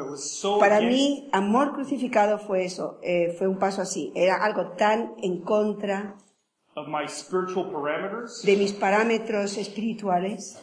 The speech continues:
Speaker 1: It was, like, counternatural. It was the last thing
Speaker 2: Era
Speaker 1: I
Speaker 2: algo
Speaker 1: would've
Speaker 2: que iba
Speaker 1: asked
Speaker 2: en
Speaker 1: for.
Speaker 2: contra de lo natural.
Speaker 1: Prophecy,
Speaker 2: Profecías,
Speaker 1: charismatic renewal.
Speaker 2: la renovación
Speaker 1: So many things that were
Speaker 2: carismática,
Speaker 1: completely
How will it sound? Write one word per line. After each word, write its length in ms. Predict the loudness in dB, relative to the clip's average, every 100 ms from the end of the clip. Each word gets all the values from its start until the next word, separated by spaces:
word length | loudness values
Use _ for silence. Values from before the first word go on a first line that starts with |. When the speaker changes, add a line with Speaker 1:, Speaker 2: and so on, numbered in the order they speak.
| -20 -20 -20 -20 _ _ _ _
Speaker 1:
It 40 | -14
was, 180 | -14 -10
like, 220 | -10 -10 -4
counternatural. 680 | -2 -2 -6 -4 -4 -6
It 40 | -12
was 60 | -10
the 140 | -4
last 160 | 0 2
thing 80 | 6
Speaker 2:
Era 40 | 6 6
Speaker 1:
I 40 |
Speaker 2:
algo 120 | 4 2
Speaker 1:
would've 80 | 2
Speaker 2:
que 60 |
iba 100 | 4
Speaker 1:
asked 140 | 4 4
Speaker 2:
en 60 | -2
Speaker 1:
for. 80 | 2
Speaker 2:
contra 320 | 2 4 4
de 100 | 4
lo 140 | 2
natural. 580 | 0 -2 0 0 0 -6 -14 -16 -16 -20 _ _ _ _ _ _ _ _ _ _ _
Speaker 1:
Prophecy, 1080 | -2 0 0 -10 -8 -8 -6 -6 -6 -6 -6
Speaker 2:
Profecías, 460 | -2 0 0 -2 0
Speaker 1:
charismatic 420 | 2 2 4 2 0
renewal. 720 | -2 -4 -6 -2 0 0 -4 -4
Speaker 2:
la 200 | 4 4 4
renovación 560 | 0 0 0 -2 -4
Speaker 1:
So 580 | -2 -4 -2 0 4 4
many 240 | 2 0 -2
things 200 | 0 0
that 100 | 0
were 60 |
Speaker 2:
carismática, 40 | -4
Speaker 1:
completely 460 | -8 -4 -4 -2